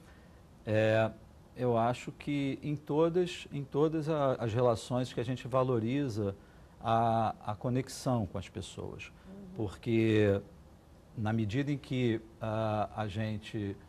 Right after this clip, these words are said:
Speaker 1: ah, ah, normalmente tem uma conversa onde as pessoas só querem falar.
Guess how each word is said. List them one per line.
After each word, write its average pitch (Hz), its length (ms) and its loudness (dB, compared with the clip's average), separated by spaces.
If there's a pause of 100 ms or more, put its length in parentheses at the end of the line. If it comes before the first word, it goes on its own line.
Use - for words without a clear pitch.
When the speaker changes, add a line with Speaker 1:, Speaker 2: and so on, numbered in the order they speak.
(140)
Speaker 1:
ah, - 260 -10 (300)
ah, 131 80 -8 (520)
normalmente 127 1000 0 (340)
tem 120 160 -2
uma 123 160 2
conversa 120 760 0
onde 120 280 -2
as 117 100 -8
pessoas 131 580 -6 (240)
só - 220 -2
querem 131 340 -2
falar. 113 640 2